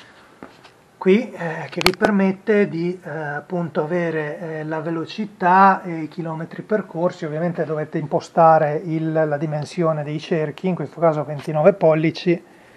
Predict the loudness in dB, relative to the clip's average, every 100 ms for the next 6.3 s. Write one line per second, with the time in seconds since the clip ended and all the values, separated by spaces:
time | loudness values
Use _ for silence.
0 | -20 -20 -20 -20 _ _ _ _ 6 6
1 | 6 6 4 4 2 -2 -14 -20 -20 -20
2 | _ _ _ _ _ _ _ _ _ _
3 | _ _ _ _ _ _ _ -20 _ _
4 | _ _ _ -6 -4 2 6 6 6 6
5 | 6 4 4 0 -2 0 0 0 0 0
6 | 6 6